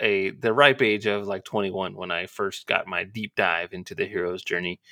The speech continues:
And, um, it was pretty cool. There was this fun interview that we got to watch with Joseph Campbell talking to George Lucas, and it was really, it was really cool.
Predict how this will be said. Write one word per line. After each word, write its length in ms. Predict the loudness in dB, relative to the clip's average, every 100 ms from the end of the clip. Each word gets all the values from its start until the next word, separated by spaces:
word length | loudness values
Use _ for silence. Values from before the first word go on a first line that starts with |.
| -20 -20 _ _
And, 440 | 0 2 0 0 2
um, 360 | 2 0 -4 -6 4
it 80 |
was 100 | 4
pretty 160 | 6 4
cool. 220 | 6 8
There 120 | 8
was 120 | 6 4
this 260 | 0 -2 -12 _ -18
fun 300 | 0 4 6
interview 320 | 4 4 4 4
that 100 | 6
we 80 |
got 140 | 4 6
to 80 | 6
watch 420 | 8 6 4 -2
with 380 | 2 2 2 2
Joseph 260 | 2 2
Campbell 480 | -2 0 2 0 0 -6 -20 -20 2
talking 400 | 4 4 2 0
to 340 | 0 2 2
George 300 | 4 6 6
Lucas, 600 | 6 4 4 -2 -2 -4 -4
and 100 | -2
it 120 | 0
was 160 | 0 0
really, 240 | 0 0 _ -4
it 40 |
was 140 | -2 0
really 160 | -4 -2
cool. 260 | -4 -4